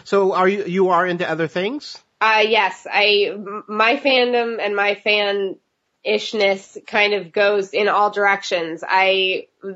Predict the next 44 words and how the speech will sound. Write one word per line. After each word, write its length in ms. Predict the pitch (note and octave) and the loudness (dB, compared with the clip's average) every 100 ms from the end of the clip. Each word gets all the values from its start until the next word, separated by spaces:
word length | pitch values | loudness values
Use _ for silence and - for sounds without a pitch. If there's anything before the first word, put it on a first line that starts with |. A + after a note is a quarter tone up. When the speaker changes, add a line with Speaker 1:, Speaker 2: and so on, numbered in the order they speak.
| E3+ | -8
Speaker 2:
my 260 | G#3 G#3 A3 | 0 2 2
first 380 | A#3+ A#3+ C#4+ - - - | 2 0 0 -8 -12 -6
kind 220 | B3 A3 | -2 0
of 60 | G3 | 0
adult 400 | F3+ G3+ G3+ - | 0 0 0 0
thing 200 | G3 F#3+ | -2 0
that 100 | F3+ | 0
I 80 | F#3 | 0
really 300 | F#3+ G3 F#3+ | 0 0 0
was 120 | F#3+ | -2
a 60 | F3+ | -2
fan 300 | F#3 F#3+ F#3 | 2 2 2
of 160 | F3+ | 0
was 200 | F#3+ F3 | -2 -2
actually 440 | E3 F#3+ - F#3 F#3+ | -2 -2 0 -2 0
Broadway 400 | F#3 F#3 F#3+ F#3+ | 0 2 0 0
theater. 420 | F#3+ F#3 F3 E3+ | 0 2 0 -2
Speaker 1:
Oh, 40 | |
nice. 800 | D#3+ A3 D#4+ E4+ F4 C#4+ G#3 G3 - | -4 -2 0 2 2 2 0 -6 -4
Speaker 2:
<clears throat> 0 | |
So, 200 | G#3+ G3+ - _ _ _ _ _ _ _ - | 0 0 -2 _ _ _ _ _ _ _ 0
so 180 | A#3 | 2
I 220 | G#3+ G#3 G#3+ | 4 2 0
kind 260 | B3+ A#3 | 0 2
of 100 | G#3+ | 2
identify 600 | F#3 G3 G#3 G#3 G#3 G3+ | 0 0 0 0 0 0
with 180 | G3 F#3+ | 0 0
that 280 | F#3+ F#3+ - _ G3 | 2 2 0 _ 0
fandom, 600 | F#3+ G3 F#3+ F#3 F3 - | 0 0 0 -2 -4 -4
um, 500 | F3+ F3 E3 E3 - _ _ _ _ | -2 -2 -6 -12 -14 _ _ _ _
more 460 | G#3 G#3 G#3 G3+ G#3 | -6 0 4 4 4
so 500 | - G3+ F#3+ F#3+ F3+ | 2 2 2 0 0
than 200 | F#3+ F#3+ | 0 2
I 100 | F#3+ | 2
do 220 | F#3+ F#3+ | 2 0
with 160 | F#3+ | 0
the 60 | G3 | -2
movies, 600 | F#3+ G3 F#3+ F3+ F3 E3+ | 0 0 0 -2 -2 -2
even 320 | E3 F#3 F#3+ | -4 0 0
though 540 | F#3 F#3 F3+ F3 E3 - - | 2 2 2 2 -2 -8 -10
the 160 | F#3 | -4
movies 400 | F#3+ F#3 F#3 F3+ | 0 2 2 2
are 440 | F#3 F3+ F3 F3 - | 2 4 2 0 -10
so 580 | - G3+ F#3 F3+ F3 | -4 0 2 0 -4